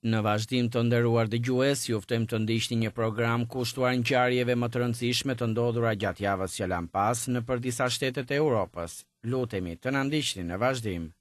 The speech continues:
Europa në javën që kaloi. Me përshëndetje për ju, të nderuar dëgjues. Po fillojmë emisionin ton të përjavshëm, ku do të flasim mbi zhvillimet në Europë. Tre javë pas referendumit për daljen e Britanisë nga Bashkimi Evropian,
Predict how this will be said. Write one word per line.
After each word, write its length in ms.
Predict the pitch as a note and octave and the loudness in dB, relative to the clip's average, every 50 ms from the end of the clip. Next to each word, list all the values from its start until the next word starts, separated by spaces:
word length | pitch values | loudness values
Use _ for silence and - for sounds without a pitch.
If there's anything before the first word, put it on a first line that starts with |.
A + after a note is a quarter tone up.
| - - | -4 0
Europa 640 | C#3+ D3 C#3 C3+ C#3+ D#3 D#3+ D3+ A#2+ A2 G2+ F#2 | 2 2 2 2 2 4 2 2 2 0 -2 -2
në 160 | F2+ F2+ G#2+ A#2+ C3 | -2 -2 0 0 2
javën 340 | B2+ A2 F#2+ E2 F2 E2+ E2 | 2 2 0 0 -4 -8 -6
që 240 | - - F#2 E2+ | -8 -8 -8 -6
kaloi. 540 | - - C3 C#3+ C3+ A2+ F#2+ F2+ F2 E2 D#2+ _ _ - C#3 | -2 0 0 0 2 0 0 -2 -4 -6 -8 _ _ -8 -4
Me 160 | C#3+ C#3 B2 | -2 -2 0
përshëndetje 640 | A#2 A#2+ G#2+ - - B2 C3 D3 D3+ D3 A#2 A2 F#2+ | 0 0 -2 0 0 0 2 2 2 2 0 -2 -6
për 220 | - F2+ F2 E2+ | -4 -4 -6 -6
ju, 100 | E2 - | -6 -6
të 140 | - G2 G2+ | -4 -4 -2
nderuar 340 | G2+ F#2 F2 E2+ E2+ E2+ F2+ | -2 -2 -2 -2 -4 -4 -4
dëgjues. 600 | G2 C3+ B2+ A#2+ G#2+ F2+ E2 E2 - - - - _ _ - | -4 -6 -4 -2 -2 -2 -2 -4 -4 -6 -8 -14 _ _ -6
Po 120 | C#3+ C#3 | -4 -4
fillojmë 400 | A#2+ C3 B2+ B2 C3 C#3 D3 D3 | -2 -2 -2 0 0 0 0 0
emisionin 560 | C3 A#2 G2+ F2+ - - C3 A2 G2+ F#2+ F#2 F2 | 0 0 -2 -2 -4 -2 -2 -2 0 -2 -4 -4
ton 240 | - F2+ E2+ E2 | -4 -4 -4 -4
të 80 | E2 E2+ | -6 -6
përjavshëm, 640 | D#2+ A2+ B2 B2 G2 F2 F2+ F2 - C3+ C3+ C#3+ C#3 - _ _ | -2 0 0 2 2 0 0 0 0 -2 -2 -4 -6 -8 _ _
ku 160 | - D#3 D3 | -4 -2 -2
do 80 | D3+ C3+ | 0 0
të 160 | C3 B2+ A#2 | 0 -2 0
flasim 480 | - B2 A2+ A#2 A#2+ A#2+ C#3+ C#3+ C3+ B2+ | 2 4 4 4 2 2 0 -2 0 0
mbi 80 | C3+ C3 B2 | -2 -2 -2
zhvillimet 640 | C3 D3 D3+ D#3+ D#3+ D#3 D3 A2+ F#2 F2 - - E2 | -2 0 0 2 2 2 2 2 -2 -4 -6 -8 -6
në 160 | D#2+ F2+ A2 | -4 -2 0
Europë. 440 | C3 D3+ D3 A#2+ F#2 F2 - - - _ _ | 0 2 2 2 2 0 -2 -8 -20 _ _
Tre 240 | - A#2+ A#2+ A#2 A2+ | -2 2 4 4 6
javë 400 | A2+ A2+ A2 A2+ A#2 A2+ A2+ - | 6 6 6 4 4 2 -4 0
pas 240 | - A2+ A2+ A2+ A#2 A#2 | 2 2 2 2 2 0
referendumit 720 | A2+ G#2 - A2+ G#2+ A2 A2 G#2+ G#2+ A2+ A#2 A#2+ A#2+ A2+ - | 0 0 2 0 2 2 2 2 2 2 2 2 0 0 0
për 160 | - A2+ A2 | -2 -2 0
daljen 400 | G2+ A#2 A2+ A#2 A#2+ A#2 A#2 A#2 | 2 4 4 4 4 2 2 2
e 20 | |
Britanisë 600 | G#2 A2+ G#2+ - A2 A2+ A#2 A#2 A2+ - - A#2 | 2 0 0 0 0 2 2 2 0 0 0 0
nga 60 | A2+ G2+ | 0 2
Bashkimi 400 | G#2+ G#2 - - - A#2 A2 G#2+ | 2 2 0 0 0 0 2 2
Evropian, 640 | G#2+ G#2 A2 A2 - - A2+ G#2+ A2+ A#2+ A#2+ A#2+ | 2 2 2 0 0 2 2 2 2 2 0 -2